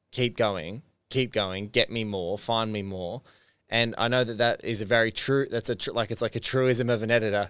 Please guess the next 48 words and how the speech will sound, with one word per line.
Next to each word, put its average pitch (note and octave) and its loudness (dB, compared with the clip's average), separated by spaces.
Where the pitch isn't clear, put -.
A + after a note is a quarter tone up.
Yeah, E3 8
cool. B2 4
What C3+ 6
else C#3+ 8
you D3+ 4
got? - -6
<laughs> - -10
Like, D#3+ 6
what D3+ 6
else - 6
you D3 2
got? A#2+ 4
You B2+ 0
could C3+ 0
probably A#2+ 4
attest A#2+ 2
to G#2+ -8
that. B2 6
Yeah, G3 8
sure. G3+ 8
What G3 8
else F#3+ 8
you B2+ 0
got? G2+ 4
Like, A#2 4
it's B2 0
like B2+ 4
you, C3 -2
the, B2+ -8
the A#2+ -2
person C#3 6
coming B2+ 2
to B2+ 0
you A#2+ 0
is, A2+ -2
feels D3+ 4
like C3 8
they've A#2+ 4
got B2+ 4
the, B2 0
the A#2+ -2
mothership, B2+ 4
and A#2+ 0
they're, A#2+ -2
you're C3 4
like, C#3 4
"Mm, C4 -4
yeah, A#3 6